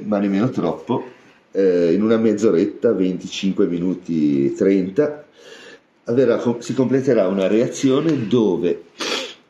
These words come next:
il, dato che l'olio è composto da acidi grassi liberi, e ce n'è, più è usato, più son-,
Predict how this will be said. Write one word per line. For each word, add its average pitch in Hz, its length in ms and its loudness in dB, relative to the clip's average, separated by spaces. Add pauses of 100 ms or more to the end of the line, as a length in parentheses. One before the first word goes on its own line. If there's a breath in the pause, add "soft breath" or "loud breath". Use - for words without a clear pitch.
(580)
il, 110 480 2 (600)
dato 131 300 0
che 131 160 2
l'olio 110 320 2
è 95 80 0
composto 104 680 -4
da 98 300 -2
acidi 127 400 -2
grassi 92 560 -2 (140)
liberi, 92 440 -10 (720)
e 104 120 -8
ce 113 120 -8
n'è, 113 200 -4
più 117 260 -6
è 113 160 0
usato, 104 600 -2
più 101 280 -10
son-, 95 220 -12